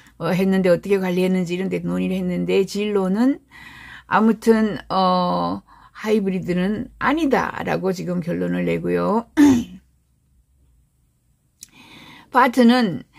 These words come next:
물리적인 위치, 즉 사무실에 나오는 사람들하고 집에서 근무하는 사람, 재택근무하는 사람들이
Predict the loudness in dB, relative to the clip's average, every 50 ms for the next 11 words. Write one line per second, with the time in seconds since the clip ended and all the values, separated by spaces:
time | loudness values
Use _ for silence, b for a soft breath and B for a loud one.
0 | B B -18 B B B B B B 0 0 2 4 4 2 2 4 4 4 4
1 | 4 2 0 -4 -4 -6 -4 -4 -4 -6 -6 -8 -8 -8 -10 -14 -6 -2 0 2
2 | 2 4 4 4 4 4 0 2 2 2 2 2 2 0 0 0 -2 -2 -2 -2
3 | -4 -4 -2 -2 0 0 0 0 -2 -2 4 6 6 4 4 -2 -2 -2 0 -2
4 | -2 -2 -4 -4 -4 -6 -6 -4 -6 -6 -4 -4 -2 -2 -2 -2 -2 -2 -2 -2
5 | -2 -2 -2 -2 -4 -4 -4 -2 -2 -2 -2